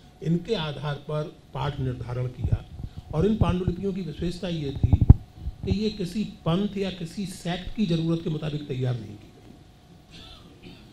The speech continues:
जब आप, जैसे बीजक की आप बात कर रही हैं, कबीर का प्रसिद्ध पद है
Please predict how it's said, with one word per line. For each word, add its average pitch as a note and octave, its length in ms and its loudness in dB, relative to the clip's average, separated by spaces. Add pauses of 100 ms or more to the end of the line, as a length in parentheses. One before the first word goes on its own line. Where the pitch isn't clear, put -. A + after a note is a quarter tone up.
(180)
जब E3+ 140 4
आप, F#3 240 2 (320)
जैसे D#3 200 -4
बीजक D#3+ 360 -6
की E3+ 100 -6
आप D3+ 160 -4
बात C#3 200 -8
कर A#2+ 120 -8
रही A2 120 -12
हैं, G2+ 200 -16 (500)
कबीर F3 220 4
का F#3+ 80 -2
प्रसिद्ध F3 440 0
पद D#3+ 180 4
है C#3+ 320 0